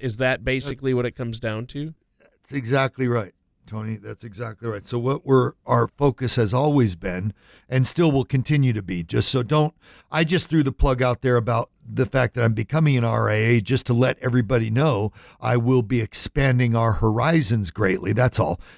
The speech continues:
Speaker 2: I'll be expanding my horizons and what I'll be able to offer and do for folks, okay? Uh, but I will never be an individual stock broker or bond broker, okay? So, again, for those of you, I don't wanna confuse you, but I wanna be crystal clear on what I won't be.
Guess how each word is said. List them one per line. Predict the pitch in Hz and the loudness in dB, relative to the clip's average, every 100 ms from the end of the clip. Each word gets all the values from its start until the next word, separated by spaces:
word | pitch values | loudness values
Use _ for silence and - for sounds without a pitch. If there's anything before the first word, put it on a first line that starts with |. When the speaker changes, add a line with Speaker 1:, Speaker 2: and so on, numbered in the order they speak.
| - | -4
Speaker 2:
I'll | 123 | 0
be | 117 | 2
expanding | 113 - 127 120 113 | 0 0 0 2 2
my | 113 | 2
horizons | 107 110 120 135 117 113 | 2 2 2 0 0 -2
and | 117 110 | 0 2
what | 113 113 | 2 2
I'll | 110 | 0
be | 101 | 2
able | 117 104 | 0 0
to | 107 | -4
offer | - 123 120 120 | 0 0 0 0
and | 110 104 | 0 2
do | 143 | 4
for | 190 90 | 4 0
folks, | - 87 82 - 92 | -4 -6 -8 -8 -8
okay? | - 101 123 - - - | -4 -2 -2 -4 -20 -10
Uh, | 135 123 117 113 | -2 0 0 0
but | 185 147 - _ _ 139 | 0 0 -2 _ _ -2
I | 147 | 0
will | 139 139 | 2 2
never | 135 151 175 180 | 2 2 2 0
be | 151 135 151 | 0 0 0
an | 135 - | 0 2
individual | 151 143 151 139 147 | 0 2 -2 0 0
stock | 127 - 156 143 143 - _ - | 0 0 0 2 0 -6 _ -16
broker | 104 127 135 120 131 127 | -2 2 2 2 -2 -2
or | - 135 | 0 0
bond | 117 131 131 123 95 | 0 0 2 0 0
broker, | 107 92 - 90 | -2 -4 -6 -8
okay? | - 120 120 | -4 0 2
So, | - 127 113 - - - - | 4 2 0 -6 -20 -14 -4
again, | 127 113 139 120 | -2 0 0 -2
for | 131 | -2
those | 123 139 127 | 0 2 0
of | 131 | 0
you, | 135 | 2
I | 131 123 | 2 2
don't | 127 131 | 2 2
wanna | 139 | 0
confuse | - 156 170 147 98 | 0 0 4 4 4
you, | 113 107 - - | 0 -2 -10 -6
but | 120 | -2
I | |
wanna | 120 123 117 | 0 0 0
be | 120 | -4
crystal | - 139 139 | 0 0 0
clear | 120 139 127 | -2 2 2
on | 117 117 | 2 2
what | 131 | 0
I | 120 120 | 0 0
won't | 123 151 147 | 2 2 0
be. | - 76 | -10 -14